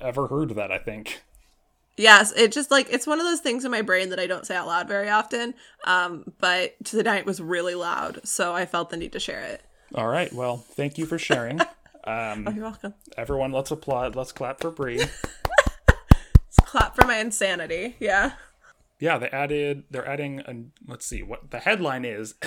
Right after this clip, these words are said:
Speaker 1: <clears throat> Jungle Cruise adds new characters, mischievous wildlife, and skipper humor to classic attraction. Uh, basically, they're giving us more backstory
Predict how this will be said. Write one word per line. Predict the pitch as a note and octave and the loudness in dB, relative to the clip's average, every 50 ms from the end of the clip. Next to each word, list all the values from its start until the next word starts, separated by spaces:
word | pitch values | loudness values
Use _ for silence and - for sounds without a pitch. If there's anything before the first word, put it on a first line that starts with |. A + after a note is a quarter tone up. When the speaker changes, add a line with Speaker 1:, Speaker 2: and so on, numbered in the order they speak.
| - - | -4 -2
Speaker 1:
<clears throat> | - - - - - - - - - G#3+ G3+ D#3 B2 - - - - _ _ _ _ _ _ - - - _ _ _ - - _ - - - - - - - - - - - - - G#2+ | 0 0 2 2 4 4 4 6 6 4 4 4 0 -4 -10 -12 -16 _ _ _ _ _ _ -14 -14 -14 _ _ _ -20 -20 _ -20 -20 -20 -20 -20 -20 -20 -20 -20 -20 -20 -20 -14 -8
Jungle | G#2 A2 A2+ - - C#3+ C#3 A#2+ | -6 -2 -2 -2 -2 -2 -4 -6
Cruise | - - - G2+ G2+ G2 F#2+ F#2 F#2+ - - | -6 -10 -12 -12 -12 -12 -12 -12 -12 -12 -8
adds | A2+ A2+ G#2 G2 G2 - - | -6 -6 -6 -6 -8 -10 -8
new | A#2 A2+ D#3 F3+ | -6 -4 -4 -4
characters, | F3 - G#2+ C#3+ G3 F#3+ A#2 G2 - - - F2+ - - - - - - | -6 -6 -4 -4 -2 -2 -4 -6 -10 -14 -18 -18 -16 -16 -16 -14 -10 -6
mischievous | C#3 D3 C#3+ - - - E3 G3 G3 G3 G#3 G3+ - - | -6 -4 -4 -4 -4 -4 -4 -4 -4 -2 -2 -2 -2 -2
wildlife, | D3 C#3+ F3 F3+ C3+ G#2+ F#2+ F#2+ F#2 F#2 F2 F2 E2+ - - | -2 -2 0 0 0 -2 -4 -6 -10 -10 -12 -12 -14 -14 -16
and | G#2 F2+ F#2 | -14 -12 -10
skipper | - - - - B2+ - C#3+ C3 | -10 -8 -6 -6 -4 -4 -4 -4
humor | A2+ - E3 F3+ E3+ G#2+ F2+ F2 E2+ | -4 -6 -8 -6 -6 -8 -10 -12 -14
to | - - G2 | -16 -16 -16
classic | - - - G2+ F2+ F#2+ G2 - - A2+ - - | -16 -16 -14 -12 -12 -12 -12 -12 -14 -14 -14 -14
attraction. | - - - G2+ G2+ G#2+ G#2+ - - - - - _ _ _ _ _ _ _ _ - - | -12 -10 -8 -6 -6 -8 -8 -10 -14 -16 -18 -20 _ _ _ _ _ _ _ _ -12 -6
Uh, | - A#2+ A#2 A#2 | -2 0 0 0
basically, | A2+ - E3 D#3+ D3+ D3+ C#3 C3 C3 C3 B2 A#2+ | 2 2 2 4 2 2 -2 -2 -2 -2 -2 0
they're | A2+ B2 A2+ | 0 0 0
giving | A#2 B2+ A#2+ B2 A#2+ | 2 2 2 2 2
us | A#2 A2+ - | 0 -2 -2
more | A2+ A2+ A2 | -2 -2 0
backstory | A2+ A2 G#2 G#2 - - - A2 G#2+ G#2+ G#2+ G#2+ G#2+ G#2+ | 0 0 0 -2 -4 -6 -4 -2 -2 0 -2 -2 -2 -4